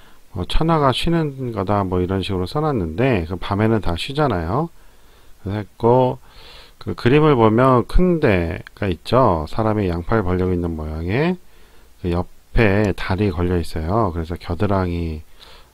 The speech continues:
이제 연관 짓게 된 것 같습니다.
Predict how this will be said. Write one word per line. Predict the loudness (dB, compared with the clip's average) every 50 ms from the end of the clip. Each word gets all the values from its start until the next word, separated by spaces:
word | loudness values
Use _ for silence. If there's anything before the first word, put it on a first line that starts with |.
| -20 -20 -18 -12 -10 -10 -8 -8 -6 -8 -8
이제 | -6 -6 -6
연관 | -4 -4 -4 -2 -2 -2 -2 -2
짓게 | -2 -4 -6 -8 -8 -10 -14 -16 -12 -10 -10 -8
된 | -8 -8 -8 -8
것 | -8 -8
같습니다. | -10 -10 -12 -10 -10 -10 -8 -8 -8 -8 -8 -8 -8